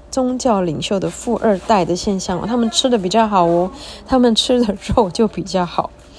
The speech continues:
所以这个自肥现象也在圣经里面赤裸裸的写出来，这不就是资产阶级开始产生了吗？所以呀，马克思主义是不是其实也是蛮对的？为了杜绝人类的不平等，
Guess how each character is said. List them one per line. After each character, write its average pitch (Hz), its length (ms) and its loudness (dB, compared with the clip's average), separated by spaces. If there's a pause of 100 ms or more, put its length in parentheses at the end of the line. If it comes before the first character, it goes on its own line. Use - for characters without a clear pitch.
(300)
所 339 140 4
以 311 40 6
这 320 80 2
个 269 80 2
自 294 200 2
肥 202 180 2
现 226 200 0
象 208 180 -2
也 165 80 -4
在 190 120 -2
圣 185 200 -6
经 175 140 -8
里 156 60 -6
面 175 140 -4
赤 - 280 0
裸 170 140 0
裸 170 120 0
的 - 80 -2
写 - 220 -4
出 - 200 -4
来， - 180 -6 (280)
这 254 140 4
不 190 180 -2
就 185 200 0
是 - 420 -2
资 190 220 -2
产 170 240 -4 (100)
阶 175 220 2
级 170 280 -4 (100)
开 170 180 0
始 165 160 0
产 - 260 -8
生 170 240 -2
了 165 80 0
吗？ 160 240 -2 (280)
所 - 220 -4
以 175 160 2
呀， 156 220 -4 (800)
马 165 140 -4
克 190 120 -4
思 185 160 -4
主 160 180 -6
义 165 120 -2
是 165 160 -4
不 160 80 -4
是 - 220 -4
其 - 160 -8
实 156 180 -6
也 - 100 -6
是 - 140 -8
蛮 - 240 -8
对 - 100 -6
的？ - 180 -16 (880)
为 254 160 6
了 208 100 4
杜 233 180 2
绝 180 200 -2
人 160 200 -4
类 180 80 -2
的 175 60 -2
不 170 140 -8
平 160 320 -4
等， 165 140 -6